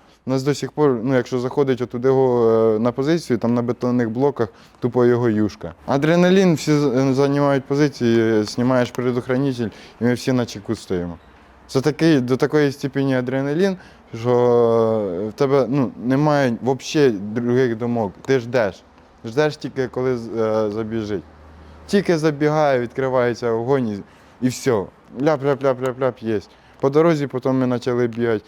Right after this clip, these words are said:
Там скільки жмуриків лежить, що це капець. Ну, просто, м, ка-, наші, усі лежать просто. А ви, ну, зайти дають, вийти ні.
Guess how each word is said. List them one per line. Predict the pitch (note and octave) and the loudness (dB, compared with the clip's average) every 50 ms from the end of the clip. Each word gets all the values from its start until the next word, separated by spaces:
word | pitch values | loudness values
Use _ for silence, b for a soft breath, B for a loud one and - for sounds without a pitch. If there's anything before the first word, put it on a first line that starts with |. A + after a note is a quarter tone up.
| b b b _ | b b b _
Там | - B2 B2+ | -4 -2 -2
скільки | - - - D#3 C#3+ D3 | -4 -6 -8 -2 -2 0
жмуриків | B2+ B2 D3+ D#3+ E3 D3+ D3+ B2 - B2+ A#2+ A#2 | 0 0 0 0 2 0 0 0 0 0 2 2
лежить, | A2+ A2+ A2 G#2+ G#2+ F#2 | 2 0 0 -2 -4 -6
що | - A2 | -8 -8
це | G2+ - B2 | -6 -6 -2
капець. | G2+ B2+ A2+ - - G#2+ F#2 F2 - - _ _ b b b b b b b b _ _ | -2 -2 -2 -2 -2 -2 -2 -2 -6 -12 _ _ b b b b b b b b _ _
Ну, | B2+ C3 G#2+ | -2 -2 -2
просто, | - C3+ D#3+ E3 D#3+ C3+ - - B2 G#2+ F#2 E2 b b b b b _ - | 0 2 2 2 2 2 2 2 2 2 0 -2 b b b b b _ -8
м, | - A2 A2 A2 A2 G#2+ G#2+ G#2+ G2+ | -6 -4 -2 0 0 0 0 -2 -2
ка-, | - - E3+ - - - - - - - - - - - G2 G#2 | -2 -4 -4 -4 -6 -8 -8 -10 -10 -10 -10 -10 -8 -6 -4 -2
наші, | A2 B2 C3 B2+ A#2 G#2+ G2+ F#2+ - - G#2+ F#2 - | 0 0 0 0 0 -2 -2 -4 -4 -4 -4 -4 -4
усі | - B2 B2 - - D3 C3+ | -6 -6 -6 -2 0 2 4
лежать | B2 A2+ G#2 F#2+ G2 G#2 F#2+ E2 - | 4 4 4 2 2 0 -2 -2 -4
просто. | - - F2 E2+ E2 - - - - - _ b b b b b b b b b | -6 -6 -6 -6 -6 -8 -12 -18 -20 -20 _ b b b b b b b b b
А | - G#2 A2 A#2 A#2+ A#2 A2+ | -2 0 2 2 4 4 4
ви, | A2 A2 A2 A2+ C3 E3 E3+ | 2 2 0 0 0 0 0
ну, | D3+ A#2 A2 D3+ D3+ A#2+ G2 F2+ E2+ | 0 0 2 2 2 2 2 0 -2
зайти | G#2+ C3+ D3 D3 - A#3 | 0 0 0 0 0 -2
дають, | G3 F3+ E3 D3 C3+ A2+ F2+ E2+ | 0 0 0 0 0 0 -2 0
вийти | G#2+ C#3 D3 C#3 - A2+ | 0 -2 0 -2 -4 -6
ні. | F#2 F2 E2 | -6 -6 -8